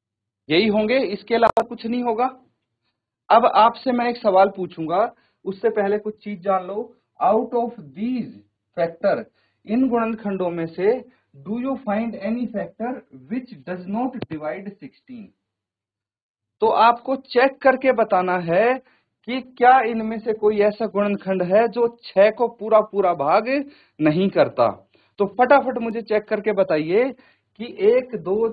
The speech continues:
चार, आठ और सोलह में से क्या कोई ऐसा गुणनखंड है जो सोलह को पूरा पूरा भाग नहीं करता, और अगर है तो कौन सा है? और उसी के साथ मेरा दूसरा सवाल है, बीस और छत्तीस के भी गुणनखंड बताने हैं आपको।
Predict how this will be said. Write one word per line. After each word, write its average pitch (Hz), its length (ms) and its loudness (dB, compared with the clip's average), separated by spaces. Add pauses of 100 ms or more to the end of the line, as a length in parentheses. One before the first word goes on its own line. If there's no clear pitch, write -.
चार, 214 520 -4 (600)
आठ 190 340 -6
और 165 180 -8
सोलह 202 380 0
में 190 140 -6
से 180 180 -8
क्या 214 220 -4
कोई 208 260 -8
ऐसा 208 220 -12
गुणनखंड 196 560 -14
है 208 80 -2
जो 202 440 2 (580)
सोलह 214 240 6
को 214 140 0
पूरा 208 280 2
पूरा 202 300 4
भाग 170 280 2
नहीं 156 360 -4
करता, 143 380 -2
और 160 160 0
अगर 196 260 2
है 170 220 2
तो 214 140 -2
कौन 147 280 -4
सा 143 160 -2
है? 117 180 -8 (920)
और 190 160 2
उसी 233 380 -10
के 233 100 -4
साथ 151 380 -6
मेरा 202 260 -4
दूसरा 202 580 -8
सवाल 139 420 -14 (100)
है, 196 140 -10 (400)
बीस 233 380 -4
और 226 140 -2
छत्तीस 220 480 -12
के 196 200 -8
भी 190 100 -12
गुणनखंड 165 520 -16
बताने 107 420 -10
हैं 107 140 -16
आपको। 98 320 -16